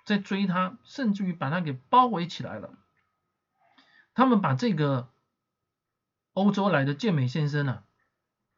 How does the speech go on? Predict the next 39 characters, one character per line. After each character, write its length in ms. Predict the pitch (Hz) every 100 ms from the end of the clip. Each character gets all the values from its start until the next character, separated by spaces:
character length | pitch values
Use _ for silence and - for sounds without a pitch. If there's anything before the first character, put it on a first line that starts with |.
| _ _ _ _ _
围 220 | - 170
起 120 | 208 151
来 140 | 139
之 120 | 147
后， 260 | 175 156 - _ _ _ _ _ -
对 160 | 214
着 120 | 156
他 320 | 151 160 170 - _
叫， 280 | - 240 - _ _ _ _ _ _
然 140 | - 151
后 60 |
还 100 | 147
恐 340 | 160 - 123 120
吓 160 | 165
他。 280 | 131 131 131 - _ _ _ _ _ _ _ _ _ _ _
那 120 | 233 247
这 160 | 277
一 60 | 240
位 220 | 233 196
的 340 | 175 160 147 - _ _ -
欧 160 | 196
洲 160 | 202 220
人 180 | 160 156
呢， 240 | 170 175 _ _ _ _ _
抱 180 | - 226
着 280 | 175 170 160
他 260 | 160 175 170
的 320 | 160 143 139
杂 240 | - 139
货 180 | 170 214
袋， 240 | 190 196 - _ _ _ _
另 220 | 180 196
外 100 | 185
拿 220 | 151 156
起 240 | 180 143 131
一 80 | 139
颗 260 | 160 156
石 240 | 151 - 151
头， 300 | 123 117